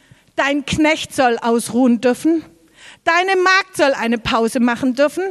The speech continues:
deine Tiere sollen sich ausruhen. Das ist auch Teil vom Sabbat. Das ist nicht, "Du darfst nicht, du darfst nicht, du darfst nicht", sondern das ist, "Mach eine Pause, es tut dir gut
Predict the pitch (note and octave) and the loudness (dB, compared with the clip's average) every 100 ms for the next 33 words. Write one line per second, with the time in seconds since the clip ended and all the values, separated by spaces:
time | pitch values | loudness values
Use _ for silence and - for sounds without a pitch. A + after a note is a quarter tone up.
0 | - _ _ - - F4 G4 G#4 - G4 | -8 _ _ -20 -4 -2 -2 -4 -4 -2
1 | G#4 E4 C#4+ C#4 A#3+ A#3 B3+ - A3 A#3 | 0 0 0 0 0 -2 -4 -4 0 -2
2 | A3+ C4 D#4 F4 D#4 - _ _ _ _ | 0 0 2 0 -2 -10 _ _ _ _
3 | _ _ _ _ _ _ G#4+ A4 E4+ - | _ _ _ _ _ _ -4 -4 -6 -8
4 | - F#4 A#4 - - B3+ B3 D4 - G4+ | 0 2 0 -4 -6 -2 -2 -2 -6 -8
5 | - G#4+ B4 F4+ A3 - - _ _ _ | -6 -6 -2 -2 -4 -10 -20 _ _ _
6 | E4 E4+ F4 E4 F4 - - - C#4 B3 | -6 -4 -2 0 0 -2 -12 -6 -4 -2
7 | A3+ - C#4 - B3 A3 G#3 - A#3 A3 | -4 -2 -4 -4 -4 -4 -4 -4 -4 -4
8 | G3+ A#3+ D4 - A#3 C4+ - - _ _ | -4 -4 -4 -8 -6 -6 -8 -20 _ _
9 | - F4+ F#4 F4 F4+ - F#4+ - - - | -4 0 0 -2 -6 -4 -4 -4 -14 -20
10 | _ - - D4 F#4 D#3 - D4+ C4+ - | _ -8 0 2 2 0 0 0 0 0
11 | D#4+ D4+ E4+ F4 C#4 - D4 A3+ D#4 F#4 | 2 2 2 0 -2 -2 -2 -2 0 0
12 | D4 E4 F4 - | 2 2 2 -2